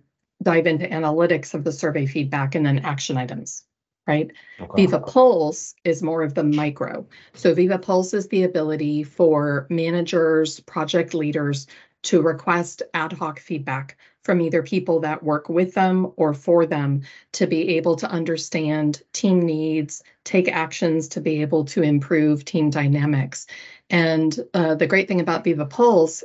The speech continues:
Speaker 1: is with this ad hoc feedback, Microsoft has really built in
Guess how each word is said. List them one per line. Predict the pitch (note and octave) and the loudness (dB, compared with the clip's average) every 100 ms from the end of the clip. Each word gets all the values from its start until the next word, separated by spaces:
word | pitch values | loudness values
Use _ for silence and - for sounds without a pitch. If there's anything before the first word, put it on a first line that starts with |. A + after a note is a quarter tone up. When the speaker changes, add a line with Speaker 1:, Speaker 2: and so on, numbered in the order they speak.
| - | -2
Speaker 1:
is | D#3 C#3+ | -2 2
with | E3 | 0
this | E3 - | 0 -4
ad | E3 D#3+ | -6 -4
hoc | D#3 C#3+ | -4 -6
feedback, | - G3 F3+ D3 C#3+ C#3 - - - | -4 -4 -2 -2 -2 -6 -18 -8 -4
Microsoft | - G3 - E3+ - | -2 -2 -2 -4 -2
has | D#3 | -2
really | E3+ D#3+ D3 | 0 2 0
built | C#3 F#3 F3 F3 - | 2 4 4 2 -2
in | E3+ D#3 C#3+ C#3 | -2 0 0 -2